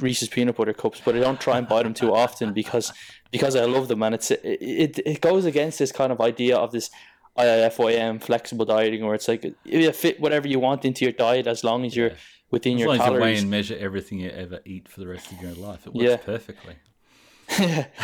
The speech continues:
Speaker 1: And, you know, to be honest, it can work, but even if you do that, you, it doesn't mean that you're not gonna be str-, struggling to fight some of the urges, where you
Speaker 2: Yeah.
Speaker 1: can make this a lot easier,
Speaker 2: You can just
Speaker 1: um,
Speaker 2: make it a
Speaker 1: for
Speaker 2: whole,
Speaker 1: yourself.
Speaker 2: yeah, exactly.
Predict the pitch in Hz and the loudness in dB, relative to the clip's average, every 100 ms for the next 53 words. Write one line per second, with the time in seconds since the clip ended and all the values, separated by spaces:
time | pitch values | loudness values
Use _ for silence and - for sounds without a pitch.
0 | - 160 - 170 175 - 160 170 180 208 | -4 -2 -4 0 2 2 2 4 4 2
1 | - - - 131 170 131 143 185 - - | -2 -6 -2 -2 0 0 0 0 -4 -2
2 | 139 190 196 180 - - - - - 135 | 0 2 2 0 -4 -14 -20 -20 -4 -2
3 | 147 135 120 139 185 160 120 - 139 - | 0 -2 2 2 4 4 2 0 -2 -2
4 | 135 190 190 160 170 143 123 120 131 147 | 0 0 2 2 2 2 2 0 0 0
5 | 139 120 113 - - 117 - - 127 156 | 0 -2 -2 -4 -2 -4 -2 0 2 2
6 | 143 120 123 - 123 131 - 120 110 113 | 0 -2 -4 -2 0 0 0 0 2 2
7 | 160 120 - - - 127 117 123 123 156 | 2 0 -4 -10 -2 -2 0 0 0 -2
8 | 147 - 117 110 117 156 156 98 - 110 | 0 0 2 2 2 0 0 -2 -4 -4
9 | 120 113 110 101 - 87 82 120 110 104 | 0 0 0 -2 -6 -6 -2 0 2 2
10 | 117 101 95 101 - 92 | 0 0 -6 -10 -10 -14